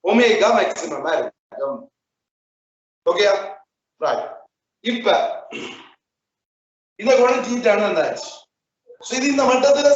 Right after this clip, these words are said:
சமநிலையில இருக்கிறதால மேலதாக்குற விசையும் கீழதாக்குற விசையும் சமநிலை.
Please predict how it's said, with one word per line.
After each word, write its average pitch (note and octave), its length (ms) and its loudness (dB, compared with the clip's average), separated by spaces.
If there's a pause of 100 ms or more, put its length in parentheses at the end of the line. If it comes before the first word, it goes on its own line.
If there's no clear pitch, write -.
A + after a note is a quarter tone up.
சமநிலையில C4 560 4
இருக்கிறதால F3+ 540 0 (920)
மேலதாக்குற C4+ 640 2
விசையும் C4 360 -6
கீழதாக்குற B3 440 2 (300)
விசையும் A#3+ 300 -4
சமநிலை. A#3 460 -2